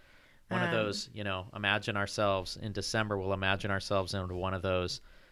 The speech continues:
Speaker 1: blustery Wyoming winters that he's always finding himself trudging through.
Speaker 2: <laughs> Um, let's see. Uh, we're gonna do Toni Morrison, Susan Orlean.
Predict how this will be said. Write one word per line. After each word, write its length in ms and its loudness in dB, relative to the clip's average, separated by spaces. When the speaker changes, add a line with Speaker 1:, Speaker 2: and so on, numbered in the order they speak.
Speaker 1:
blustery 800 4
Wyoming 640 4
winters 540 0
that 160 -2
he's 260 -2
always 280 0
finding 320 -2
himself 340 -4
trudging 460 -2
through. 580 -2
Speaker 2:
<laughs> 80 -6
Um, 760 4
let's 220 0
see. 840 0
Uh, 300 -2
we're 100 -4
gonna 100 2
do 120 0
Toni 300 0
Morrison, 760 0
Susan 320 -4
Orlean. 720 -4